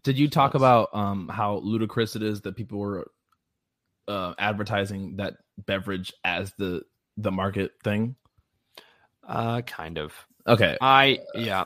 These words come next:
Speaker 2: There are a lot of fan pages, a lot of fact, uh, a lot of fact pages
Speaker 1: I bet it correct a
Speaker 2: that
Speaker 1: lot of people.
Speaker 2: that, uh, are just saying the drink's five thousand dollars,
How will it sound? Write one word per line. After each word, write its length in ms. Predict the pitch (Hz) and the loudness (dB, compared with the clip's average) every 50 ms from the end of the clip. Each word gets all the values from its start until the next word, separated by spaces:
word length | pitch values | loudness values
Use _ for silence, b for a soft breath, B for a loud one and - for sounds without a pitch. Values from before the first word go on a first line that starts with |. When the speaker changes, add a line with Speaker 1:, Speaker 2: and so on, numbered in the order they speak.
| - _ | -4 _
Speaker 2:
There 340 | 269 202 139 127 156 175 196 | -18 -10 4 8 10 12 12
are 100 | 208 208 | 12 12
a 80 | 202 190 | 12 12
lot 200 | 190 190 190 196 | 12 10 10 10
of 100 | 185 - | 6 4
fan 320 | - 170 156 156 151 143 | 4 4 6 6 4 2
pages, 460 | 127 139 147 143 135 139 143 139 - 131 | 2 2 2 2 2 2 -2 -2 -2 -4
a 40 | |
lot 280 | 113 117 120 120 123 127 | -2 2 2 2 2 2
of 160 | 127 117 117 | 0 -4 -6
fact, 680 | - - - 135 120 117 117 - - - - - - _ _ _ _ _ _ _ _ _ _ _ _ _ _ _ - | -14 -4 -2 0 0 0 -2 -4 -12 -16 -16 -16 -20 _ _ _ _ _ _ _ _ _ _ _ _ _ _ _ -8
uh, 380 | - 101 107 104 107 104 101 90 - _ _ _ _ _ _ - | -4 -4 -2 -2 -4 -6 -8 -10 -12 _ _ _ _ _ _ -12
a 60 | 101 | -8
lot 180 | 110 117 120 120 | -6 -6 -6 -6
of 100 | 107 - | -8 -10
fact 360 | - - 117 110 - - _ | -4 -2 -2 -2 -4 -8 _
pages 520 | - 120 113 101 110 110 110 110 - - _ _ _ _ _ - | -8 -8 -6 -6 -6 -8 -8 -8 -12 -16 _ _ _ _ _ -8
Speaker 1:
I 40 | 117 | -2
bet 140 | 120 147 151 | 0 2 2
it 80 | 143 - | 2 2
correct 160 | - 120 104 | 2 2 4
a 40 | 101 | 4
Speaker 2:
that 80 | 92 92 104 | 4 4 2
Speaker 1:
lot 80 | 92 | 2
of 60 | 90 - | 0 -2
people. 400 | 92 90 80 - - - - _ _ _ _ _ _ _ _ _ _ _ _ _ _ 117 | -6 -6 -6 -8 -10 -12 -14 _ _ _ _ _ _ _ _ _ _ _ _ _ _ -10
Speaker 2:
that, 380 | 113 120 117 117 117 117 113 | -4 -2 0 0 0 0 -2
uh, 320 | 113 113 113 113 110 107 104 - _ _ _ _ _ _ _ _ _ _ - | -2 -2 -2 -2 -2 -4 -6 -10 _ _ _ _ _ _ _ _ _ _ 0
are 160 | 110 127 135 127 | 2 2 2 2
just 240 | 120 131 131 - | 0 -2 -4 0
saying 240 | - 156 139 131 123 | 2 2 2 2 2
the 60 | 117 110 | -2 -4
drink's 260 | 123 117 113 107 - | -4 -6 -6 -6 -8
five 240 | - 117 110 107 - | -6 -6 -6 -6 -4
thousand 480 | - 104 90 92 95 95 90 87 90 | -4 -4 -4 -4 -6 -8 -12 -16 -12
dollars, 460 | - - 82 78 64 50 - - - | -6 -4 -4 -4 -4 -6 -10 -14 -18